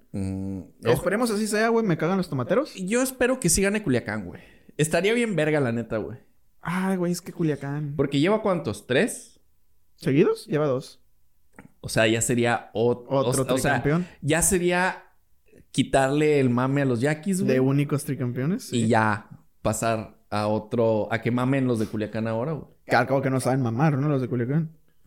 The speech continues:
Speaker 1: Y, y mamar, ¿a qué te refieres con
Speaker 2: Eh,
Speaker 1: mamar, güey?
Speaker 2: mamar en el sentido de, este,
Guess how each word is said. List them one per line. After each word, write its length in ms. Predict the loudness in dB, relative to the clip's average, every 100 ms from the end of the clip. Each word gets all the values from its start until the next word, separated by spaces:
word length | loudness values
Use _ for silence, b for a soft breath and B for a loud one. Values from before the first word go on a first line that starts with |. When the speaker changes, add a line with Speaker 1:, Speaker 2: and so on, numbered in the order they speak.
| -4 -2 0 0
Speaker 1:
Y, 280 | 2 0 0
y 60 | -2
mamar, 680 | 0 2 2 0 -2 -6 -12 -2 0
¿a 100 | 0
qué 100 | -2
te 120 | 0
refieres 320 | 0 0 0
con 100 | 2
Speaker 2:
Eh, 60 | 2
Speaker 1:
mamar, 320 | 2 -2 -2
güey? 100 | -2
Speaker 2:
mamar 520 | 0 0 2 2 2
en 160 | 0 0
el 80 |
sentido 460 | -2 -6 -2 0 2
de, 640 | 2 2 2 0 -2 -4 -6
este, 640 | -6 -4 -4 -4 -8